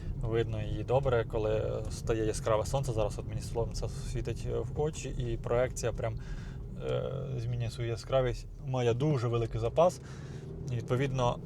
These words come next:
неважливо, наскільки яскраво буде світити сонце, проекція завжди буде видно дуже добре. Ось прям мені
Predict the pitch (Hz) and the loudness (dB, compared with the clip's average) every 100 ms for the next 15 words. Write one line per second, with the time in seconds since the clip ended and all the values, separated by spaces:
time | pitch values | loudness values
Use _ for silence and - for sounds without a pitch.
0 | - - - 143 143 143 131 143 117 117 | -8 -8 -6 -2 4 6 8 8 8 8
1 | 117 - 117 123 113 135 120 120 120 - | 4 0 0 2 4 6 6 6 2 0
2 | 131 - 180 190 165 - 127 135 139 - | -2 2 2 2 0 4 6 6 6 4
3 | 117 110 107 120 113 110 107 110 104 110 | 4 2 0 -2 -2 0 2 0 0 2
4 | 107 107 113 151 143 - 123 117 113 | 2 2 2 2 0 2 0 0 -2